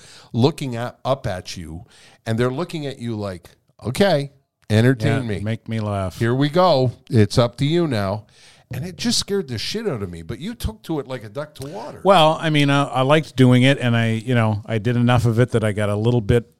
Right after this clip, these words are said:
Speaker 2: uh, comfortable on stage, but I still was not and still am not, like, a
Speaker 1: Right.
Speaker 2: polished pro, like guys like, you know, Joey Elias and Derek Sagan and,
Speaker 1: Yeah.
Speaker 2: and those guys. Like, I just, I marvel at, uh, Joey is so, so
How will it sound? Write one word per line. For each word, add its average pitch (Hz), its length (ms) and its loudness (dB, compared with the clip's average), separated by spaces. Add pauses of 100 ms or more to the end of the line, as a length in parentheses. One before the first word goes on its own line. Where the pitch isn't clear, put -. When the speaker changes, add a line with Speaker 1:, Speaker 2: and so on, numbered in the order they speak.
(500)
Speaker 2:
uh, 101 400 -6
comfortable 113 520 0
on 107 160 0
stage, 107 480 0
but 107 140 2
I 98 180 0
still 120 320 0
was 110 200 2
not 107 260 0
and 101 120 -6
still 107 320 -4
am 110 260 -2
not, 90 320 -6
like, 92 200 -6 (160)
a - 40 -16
Speaker 1:
Right. 98 280 -6
Speaker 2:
polished 120 580 4
pro, 123 360 8
like 95 300 -2
guys 101 360 -2
like, 95 240 -4 (640)
you 113 100 -4
know, 98 140 0
Joey 110 300 4
Elias 98 520 -2
and 87 80 -8
Derek 101 320 -2
Sagan 92 640 -4
and, 90 440 -8
Speaker 1:
Yeah. 101 160 -10
Speaker 2:
and 92 140 -6
those 95 240 -2
guys. 87 340 -4
Like, 87 160 -6
I 92 120 -4
just, 95 200 -4
I 104 200 -4
marvel 98 640 -2
at, 87 220 -10 (120)
uh, 85 260 -6
Joey 120 480 6
is 90 120 -6
so, 131 800 0 (540)
so - 440 6